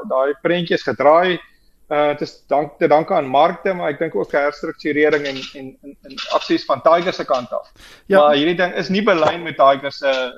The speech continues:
Speaker 1: se toekoms nie. Ja.
Speaker 2: Eh, dit klink vir my asof jy insinueer dat, eh, Tiger dalk, eh, nie heeltemal, ehm, wat is die regte woord wat ek soek? Miskien nie, wel, dat, dat jy bietjie negatief is oor Tiger se houding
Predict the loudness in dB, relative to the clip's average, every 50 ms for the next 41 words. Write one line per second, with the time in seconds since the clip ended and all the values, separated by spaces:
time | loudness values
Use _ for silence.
0 | -18 _ _ -20 -20 -12 -12 -6 -6 -6 -6 -6 -10 -18 _ _ _ _ -12 -8
1 | -8 -8 -8 -10 -14 _ _ _ _ -10 -10 -10 -10 -6 -4 -4 -4 -4 _ _
2 | -20 -20 -20 _ -8 -6 -4 -4 -4 -4 -4 -4 -2 0 0 -2 -2 -2 -6 -6
3 | -2 2 2 2 4 2 0 -2 -2 -2 -2 -4 -6 -10 -16 -20 -20 _ _ _
4 | _ -4 -4 -4 -4 -4 -2 -2 0 0 2 4 6 6 6 6 4 4 2 2
5 | 2 2 0 -2 _ -4 -2 -2 -2 -2 -2 -2 -2 -2 -4 -4 -6 -2 0 2
6 | 2 2 2 0 _ -12 -12 -8 -8 -8 -6 -6 -8 -8 -8 -10 -12 -10 -10 -8
7 | -8 -6 0 0 0 0 0 0 0 2 4 4 6 6 4 4 2 -2 -6 -12
8 | -20 -16 -10 -8 -6 -6 -6 -6 -6 -6 -6 -6 -8 -8 -8 -8 -10 -10 -10 -12
9 | -12 -12 -14 -14 -16 -16 -18 -20 -20 -20 _ _ _ -20 -18 -12 -12 -12 -8 -6
10 | -4 -2 -2 -2 -4 -4 -6 -6 -4 -4 -4 -4 -6 -8 -8 -8 -10 -10 -10 -10
11 | -10 -10 -8 -10 -12 -10 -8 -8 -8 -6 -6 -6 -8 -10 -14 -20 -20 -20 -6 0
12 | 2 4 4 4 2 2 2 2 2 0 0 0 0 0 2 2 2 2 2 0
13 | 0 0 -2 -2 -2 -4 -2 -2 -2 -2 0 0 0 0 0 0 -2 -2 0 2
14 | 2 4 4 4 2 0 -4